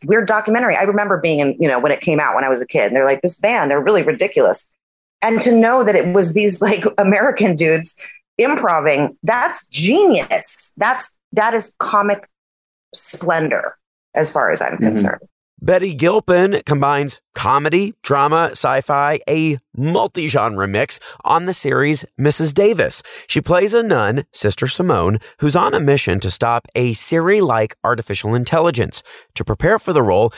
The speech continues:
Speaker 3: she even met with some real nuns. E W critic Kristen Baldwin wondered what misconceptions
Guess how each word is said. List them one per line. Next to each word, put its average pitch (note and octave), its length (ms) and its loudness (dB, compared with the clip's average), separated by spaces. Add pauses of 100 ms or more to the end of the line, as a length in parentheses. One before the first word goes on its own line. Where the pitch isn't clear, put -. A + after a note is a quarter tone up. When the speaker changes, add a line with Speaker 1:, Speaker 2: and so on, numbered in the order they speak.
(120)
Speaker 3:
she - 260 -4
even C#3+ 380 2
met C3+ 260 -2
with C3+ 380 0
some D#3+ 280 -2
real A#3 220 0
nuns. A2+ 400 -4 (220)
E C#3 140 0
W B2+ 260 2
critic C3+ 280 -2
Kristen A2+ 360 -2
Baldwin B2+ 500 -2
wondered A2 400 -2 (220)
what - 260 -2
misconceptions D3 1000 0